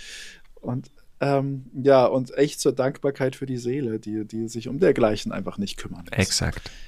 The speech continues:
Speaker 1: Das berührt mich im Moment einfach sehr.
Speaker 2: Unendlichkeit.
Speaker 1: Ne, egal, was es an der Oberfläche denkt, die Seele juckt es gar nicht. Die ist unverfälscht und rein
Speaker 2: Ja.
Speaker 1: und toll. Und da,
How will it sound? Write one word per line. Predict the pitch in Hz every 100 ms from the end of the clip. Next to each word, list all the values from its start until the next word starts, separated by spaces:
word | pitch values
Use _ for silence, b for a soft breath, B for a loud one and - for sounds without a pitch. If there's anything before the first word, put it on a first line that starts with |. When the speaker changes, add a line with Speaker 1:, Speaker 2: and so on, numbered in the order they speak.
| B B -
Speaker 1:
Das | 110
berührt | - 107 127 123 120
mich | 110
im | 120
Moment | 107 98 101 98
einfach | 113 104
sehr. | - 90 - -
Speaker 2:
Unendlichkeit. | 117 90 98 - 110 143
Speaker 1:
Ne, | 92
egal, | - 113 127 120
was | 117
es | 110
an | 123
der | 120
Oberfläche | 127 123 123 - 120 123
denkt, | - 113 110 - - -
die | 180
Seele | 123 123 113
juckt | 110 123 131 -
es | 101
gar | 95 87 92
nicht. | 95 - -
Die | 151
ist | - 113 -
unverfälscht | 120 107 104 - 98 95 -
und | 92 -
rein | 90 104
Speaker 2:
Ja. | 92 -
Speaker 1:
und | 120
toll. | - 92 -
Und | 180 - -
da, | 104 95 95